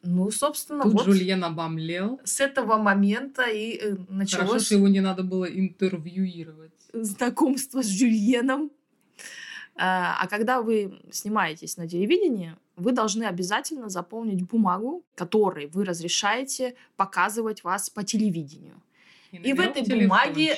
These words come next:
Speaker 1: номерочек. <laughs> Номерочек. И вот так, собственно, все и мы так познакомились.
Speaker 2: А l'amour toujours.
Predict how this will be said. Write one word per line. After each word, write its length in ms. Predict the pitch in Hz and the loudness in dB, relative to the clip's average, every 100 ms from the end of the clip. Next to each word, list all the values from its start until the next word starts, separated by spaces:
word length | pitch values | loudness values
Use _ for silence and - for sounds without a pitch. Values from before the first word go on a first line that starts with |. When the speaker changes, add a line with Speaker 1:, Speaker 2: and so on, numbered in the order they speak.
| 208 | 2
Speaker 1:
номерочек. 1700 | 196 196 262 381 392 - 311 330 330 339 330 330 330 330 339 330 - - _ | 2 4 2 0 0 -2 -2 0 0 -2 -2 0 2 2 0 -2 -10 -16 _
<laughs> 1120 | 571 - 494 415 - 466 320 370 311 196 _ | -6 -6 -10 -12 -12 -10 -10 -8 -8 -8 _
Номерочек. 1200 | 190 202 240 311 330 285 294 294 294 - 311 311 - - | 0 4 4 2 2 2 2 4 2 0 -2 -2 -8 -10
И 100 | 202 | -6
вот 200 | 208 208 | -6 -4
так, 180 | 208 277 | -4 -4
собственно, 500 | - 160 - 262 240 | -6 -8 -8 -14 -12
все 260 | - 220 233 | -10 -6 -6
и 340 | 240 233 220 180 180 185 _ - | -6 -8 -8 -8 -10 -12 _ -6
мы 140 | 196 | -4
так 200 | 202 202 | -2 -4
познакомились. 580 | - 175 - 208 190 185 | -8 -12 -6 -4 -2 -2
Speaker 2:
А 60 | 190 | -2
l'amour 260 | 208 285 285 _ _ 214 | -2 -4 -12 _ _ -4
toujours. 840 | 214 196 202 202 202 196 196 | 0 0 0 -2 -2 -6 -8